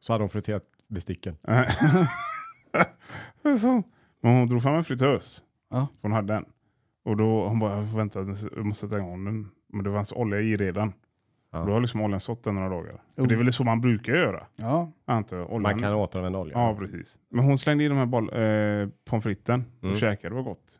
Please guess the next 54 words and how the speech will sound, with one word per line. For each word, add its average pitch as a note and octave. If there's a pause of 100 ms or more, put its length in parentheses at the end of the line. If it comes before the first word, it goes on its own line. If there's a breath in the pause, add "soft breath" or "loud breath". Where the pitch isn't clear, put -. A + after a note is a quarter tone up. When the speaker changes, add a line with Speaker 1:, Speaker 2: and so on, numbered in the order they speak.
Speaker 2:
Jättegott G#2+
ju. B2+ (180)
Alltså A2
Speaker 3:
Mm. G#2+
Speaker 2:
att G#2+
fritera A#2+
pommes G#2+
får -
man F#2+
köpa F#2+
i -
butik G2
är F#2
ju F#2
hur G2
gott F#2+
som G#2+
helst. G#2+ (160)
Speaker 1:
Mycket G#2
godare F2
än D#2
Speaker 2:
Man A2
Speaker 1:
vad -
Speaker 2:
kan C3
försöka B2+
lura G#2+
sig G2
med G2
airfryer F2
och F2
ugn, F2
men F#2+
det G#2
är G#2
väl G#2
inte G2+
samma F#2+
sak. -
Speaker 1:
Nej. D2+ (280)
Speaker 2:
Nej. D2+ (460)
Käkade, G#2+
hade G2
en F#2+
trevlig F#2
kväll E2
och F#2+
sen F#2
så A2
Speaker 3:
Mm. F2+
Speaker 2:
gick G2+
jag F2+
och F2
la E2
mig. F2